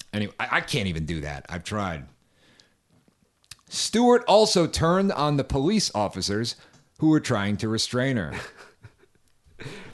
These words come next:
Speaker 2: But
Speaker 1: That's,
Speaker 2: the
Speaker 1: that's like one of those things where it's just like, "Ugh, why did I become a police officer?"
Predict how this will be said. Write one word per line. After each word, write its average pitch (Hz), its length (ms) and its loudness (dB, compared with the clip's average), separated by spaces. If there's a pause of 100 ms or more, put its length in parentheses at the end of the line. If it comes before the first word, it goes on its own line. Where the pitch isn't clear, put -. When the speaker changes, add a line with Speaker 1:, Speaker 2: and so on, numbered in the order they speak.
(100)
Speaker 2:
But 160 140 6
Speaker 1:
That's, 165 140 4
Speaker 2:
the 160 100 -6
Speaker 1:
that's 180 240 0
like 190 160 2
one 156 140 4
of 143 60 2
those 131 180 0
things 127 280 -2
where 107 160 -2
it's 98 120 -4
just 107 200 -4
like, 90 400 -6 (1400)
"Ugh, - 280 -4 (640)
why 90 240 -2
did 82 100 -4
I 80 80 -4
become 82 340 -8
a 71 40 -10
police 80 480 -8 (640)
officer?" 78 480 -8